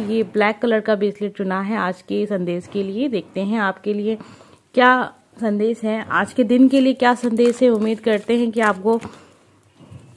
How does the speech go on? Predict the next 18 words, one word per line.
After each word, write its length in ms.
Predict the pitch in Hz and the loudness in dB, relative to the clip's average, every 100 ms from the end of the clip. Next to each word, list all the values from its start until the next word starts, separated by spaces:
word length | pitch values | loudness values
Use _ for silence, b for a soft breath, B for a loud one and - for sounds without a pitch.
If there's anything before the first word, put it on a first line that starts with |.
| - - - | -20 -8 -2
सुबह 180 | 233 226 | 2 2
का 100 | 226 233 | 2 2
संदेश 380 | 233 220 220 | 4 4 4
पसंद 360 | 226 214 240 247 | 2 0 2 2
आ 120 | 226 | 2
रहा 120 | 226 | 4
होगा। 320 | 240 233 220 233 | 4 4 2 2
सुबह 240 | 240 220 | 2 0
छह 260 | 226 - 226 | 2 2 4
बजे 260 | 220 226 220 | 4 2 2
रोज 260 | 208 214 | 2 2
आपको 300 | 214 208 233 | 2 2 0
मेरे 220 | 226 208 | 0 0
चैनल 280 | 208 196 208 | 0 -2 -2
पे 140 | 208 220 | 0 0
मिल 240 | 202 208 | 0 2
जाता 360 | 214 196 - 196 | 4 4 4 2
है। 160 | 220 | 0